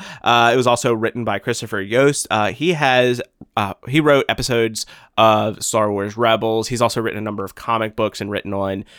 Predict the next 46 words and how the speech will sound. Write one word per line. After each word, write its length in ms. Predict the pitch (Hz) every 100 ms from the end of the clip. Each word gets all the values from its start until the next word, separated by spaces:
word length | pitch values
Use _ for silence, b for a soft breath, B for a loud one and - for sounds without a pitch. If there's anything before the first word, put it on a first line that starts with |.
| B B
uh, 100 | 95
a 60 | -
bunch 320 | 104 170 214
of 80 | 139
other 160 | 123 113
animated 420 | 107 104 101 98
series, 480 | - 101 101 101 -
um, 340 | 98 117 98 -
a 60 | 110
lot 340 | 107 110 117
of 80 | 113
Marvel 320 | 110 107 107
series 400 | 104 113 104 104
and 120 | 101
things 240 | 104 101 98
like 180 | 92 -
that. 300 | 101 123 - _ _ B B B B -
Um, 420 | 120 117 110 110
no 140 | 151
new 160 | 220 262
voices 580 | 165 165 160 170 165 151
in 200 | - 139
this 180 | 139 135
episode. 680 | - 135 135 139 131 131 127 b b b
Um, 240 | 113 113
we 80 | 120
have 100 | 117
the 60 | 107
Bad 240 | 110 113
Batch, 320 | 113 113 -
Omega, 680 | - 110 110 107 104 104 101
and 140 | 110
then, 300 | 104 101 98 -
uh, 200 | - 98 -
Fi. 380 | - 170 165 156
I 80 |
did 140 | 131 143
just 120 | 143
wanna 160 | 143 127
call 240 | 131 120
out 240 | 110 110
Fi 580 | - 127 120 113 113 107 _
one 160 | - 117
more 140 | 113
time 300 | 107 123 120 117
because 360 | - 113 107